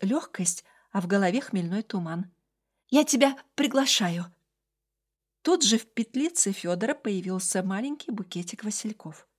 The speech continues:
Вот, значит, откуда они берутся. Стоит только пожелать с кем-то танцевать. У меня самый галантный кавалер.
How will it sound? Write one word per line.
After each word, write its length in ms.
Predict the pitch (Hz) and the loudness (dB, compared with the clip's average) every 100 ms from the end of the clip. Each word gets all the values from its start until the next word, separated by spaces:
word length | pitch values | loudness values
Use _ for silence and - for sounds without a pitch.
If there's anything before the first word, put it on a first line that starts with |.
| _ _ _ _ | _ _ _ _
Вот, 300 | 262 302 311 | 0 2 4
значит, 520 | 226 202 185 - 185 | 2 2 4 2 0
откуда 400 | 214 202 202 185 | -2 -2 -4 0
они 200 | 190 196 | 2 2
берутся. 560 | 185 208 170 175 - 175 - _ _ _ - | 0 -2 -2 -2 -2 -4 -10 _ _ _ 2
Стоит 600 | - - 302 311 285 - | 2 4 4 4 2 0
только 300 | 202 196 202 | 0 0 -6
пожелать 600 | - 185 - 180 220 320 | -4 -4 -2 -4 -4 -4
с 180 | - - | -6 -6
кем-то 380 | 185 196 196 180 | -4 -6 -4 -8
танцевать. 760 | - 196 - 220 170 170 - - _ _ _ _ _ _ _ _ _ _ _ _ - | -2 -2 0 -2 -2 -8 -12 -18 _ _ _ _ _ _ _ _ _ _ _ _ 0
У 60 | |
меня 280 | 196 190 185 | 2 4 4
самый 640 | - - 202 196 247 262 | 2 0 2 2 2 -2
галантный 680 | 247 175 156 156 165 - 170 | -2 -2 -2 -4 -6 -8 -10
кавалер. 560 | 175 165 175 156 156 | -6 -4 -4 -4 -10